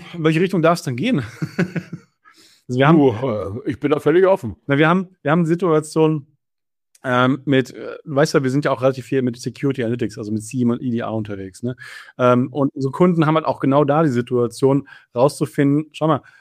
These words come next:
Speaker 1: ich hab wieder zwanzigtausend Alarme oder irgendeine bestimmte Information von, von, äh, von Events ist passiert. Was ist davon jetzt schädlich?“ Beziehungsweise, ähm, ich kann das Ganze auch abgleichen mit den, mit den, ähm, den neuesten Informationen aus Online-Publikationen zu neu erfan-, äh, gefundenen,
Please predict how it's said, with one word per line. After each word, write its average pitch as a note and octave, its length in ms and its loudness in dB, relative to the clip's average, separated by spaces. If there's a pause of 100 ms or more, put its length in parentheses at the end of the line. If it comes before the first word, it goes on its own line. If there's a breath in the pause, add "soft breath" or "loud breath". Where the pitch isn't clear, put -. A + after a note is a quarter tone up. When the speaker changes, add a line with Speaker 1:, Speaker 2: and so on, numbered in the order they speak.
(140 soft breath)
Speaker 1:
ich D3 100 -2
hab D#3+ 120 0
wieder D3 220 4
zwanzigtausend C#3+ 540 2
Alarme F3 400 2
oder C#3+ 160 4
irgendeine C#3+ 240 0
bestimmte D3 300 -4
Information B2+ 500 -2
von, C3 300 -4
von, B2+ 320 -2
äh, B2+ 560 -2
von C3+ 100 -10
Events C#3+ 340 0
ist E3+ 120 -8
passiert. D#3 420 0 (240 loud breath)
Was D3+ 220 0
ist F3 120 -10
davon C#3+ 220 0
jetzt A#2+ 140 -2
schädlich?“ A2+ 560 -6
Beziehungsweise, C3+ 640 4 (380 loud breath)
ähm, B2+ 320 4
ich - 80 -16
kann D3 160 0
das C#3 160 0
Ganze C#3 240 -2
auch C3+ 80 -4
abgleichen C3+ 600 0
mit A#2+ 180 0
den, B2 220 4
mit A#2 140 0
den, A2+ 300 0 (260 soft breath)
ähm, A#2 220 2
den A#2+ 140 2
neuesten C#3 340 0
Informationen C3 720 -4
aus B2 320 -6
Online-Publikationen C3+ 1080 0
zu B2+ 120 -6
neu C3 160 4
erfan-, C3+ 340 0
äh, B2+ 240 0
gefundenen, B2 600 -2